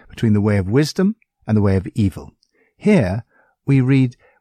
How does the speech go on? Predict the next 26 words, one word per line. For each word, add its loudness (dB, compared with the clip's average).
what -2
these -2
two -4
paths -2
look -2
like -4
in -2
practice -10
in -8
the -4
lives -2
of -16
Jesus -2
and 2
Herod. -8
First, -2
the 0
path 0
of -2
evil. 0
Herod 2
the 2
Tetrarch -6
was -6
Herod -2
Antipas. -4